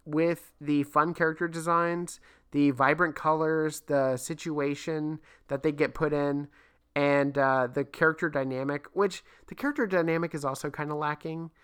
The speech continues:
Uh, you just don't get a lot of it. It's mainly Daffy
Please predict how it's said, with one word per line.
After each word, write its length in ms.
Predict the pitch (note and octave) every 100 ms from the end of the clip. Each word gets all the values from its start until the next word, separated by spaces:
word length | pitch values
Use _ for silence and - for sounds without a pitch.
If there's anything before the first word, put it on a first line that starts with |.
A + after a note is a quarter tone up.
| _ _ -
Uh, 240 | C#3+ C#3 C3+
you 100 | D#3+
just 200 | E3 -
don't 160 | E3+
get 140 | D#3 C#3
a 40 |
lot 320 | C3 A#2+ B2
of 140 | D3 E3+
it. 260 | - - _ _ _ _
It's 240 | D3+ C#3 C3+
mainly 480 | C#3 C#3+ D#3 D#3
Daffy 800 | C#3 C3+ C3 C3+ D#3 D3+ D3+ D3+